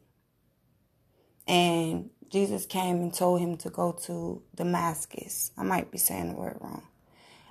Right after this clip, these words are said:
Um, and then he went to someone else. I cannot pronounce his name either. Um, and told him to go to Saul, to go meet with Saul.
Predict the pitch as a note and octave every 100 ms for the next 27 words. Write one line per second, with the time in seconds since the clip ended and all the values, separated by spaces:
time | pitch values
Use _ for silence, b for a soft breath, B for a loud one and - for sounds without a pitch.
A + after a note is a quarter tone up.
0 | b F3+ E3 D3+ - E3 F#3 F3+ G3+ F#3
1 | G3 - - F3+ - F3+ F3 E3+ E3 E3
2 | - - E3 E3+ F3 F3 F3 F3 E3+ -
3 | E3 F3 E3 D#3+ - E3 E3 D#3 D#3 b
4 | b b b - E3 D#3 D3+ D3+ D3+ -
5 | _ _ - F3 F3 G3 G3 F3+ F#3+ F3+
6 | F3+ E3+ F#3+ F#3 - E3+ - A#3 - -
7 | - _ _ _ - F3 F3+ F3+ F#3 -
8 | F3 - - G3+ -